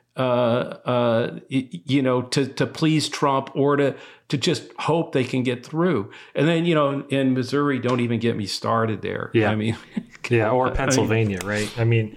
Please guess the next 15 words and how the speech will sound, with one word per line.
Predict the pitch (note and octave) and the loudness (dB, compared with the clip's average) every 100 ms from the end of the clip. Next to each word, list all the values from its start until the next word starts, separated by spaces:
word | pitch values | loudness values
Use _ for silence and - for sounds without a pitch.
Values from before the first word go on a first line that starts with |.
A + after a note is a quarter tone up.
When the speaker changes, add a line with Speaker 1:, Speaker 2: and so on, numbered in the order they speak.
| - | -8
Speaker 1:
these, | C3+ B2+ B2 A#2+ | -2 -2 -2 -2
Speaker 2:
there | C3+ | 0
Speaker 1:
yeah. | D3+ D3 A2 - - - | 2 0 -4 -12 -18 -4
Doctor | F3+ F3 F3 F3 | -2 0 0 2
Oz, | D3+ D3+ D#3 - | 2 2 2 0
Greitens | - D3 D#3+ E3 D3 D3+ | 0 0 0 0 0 2
in | D3+ C#3 - | 2 0 -2
Missouri. | C#3 C#3 C#3+ C#3 C#3 C3 B2+ - - C#3+ | 0 2 2 2 2 0 -2 -20 -6 -2
Uh, | - | 0
he's, | F#3 A3 A#3+ | 0 0 -2
look, | G3 D#3 E3 | 0 0 0
the | |
guy's | - E3+ D#3 | -2 0 0
got | - C3 - | -2 -2 -4
some, | - B2+ A#2 | -6 -6 -8